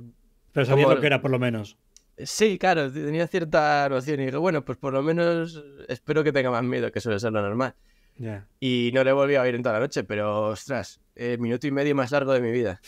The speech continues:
Speaker 1: <laughs> Desde luego, me puedo
Speaker 2: Se
Speaker 1: imaginar.
Speaker 2: pasa mal, se pasa
Speaker 1: Y
Speaker 2: mal,
Speaker 1: además,
Speaker 2: se pasa mal.
Speaker 1: y pasa muy lento ese tiempo, ¿eh? Cuando
Speaker 2: Uf.
Speaker 1: tienes el cronómetro ahí,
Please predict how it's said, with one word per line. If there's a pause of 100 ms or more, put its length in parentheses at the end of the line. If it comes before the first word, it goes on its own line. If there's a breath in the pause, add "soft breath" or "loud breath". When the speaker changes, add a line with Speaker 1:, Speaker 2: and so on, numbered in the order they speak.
Speaker 1:
<laughs> (840 loud breath)
Desde
luego,
me
puedo (180)
Speaker 2:
Se
Speaker 1:
imaginar.
Speaker 2:
pasa
mal, (100)
se
pasa
Speaker 1:
Y
Speaker 2:
mal,
Speaker 1:
además,
Speaker 2:
se
pasa
mal. (100)
Speaker 1:
y
pasa
muy
lento
ese
tiempo,
¿eh?
Cuando
Speaker 2:
Uf.
Speaker 1:
tienes
el
cronómetro
ahí,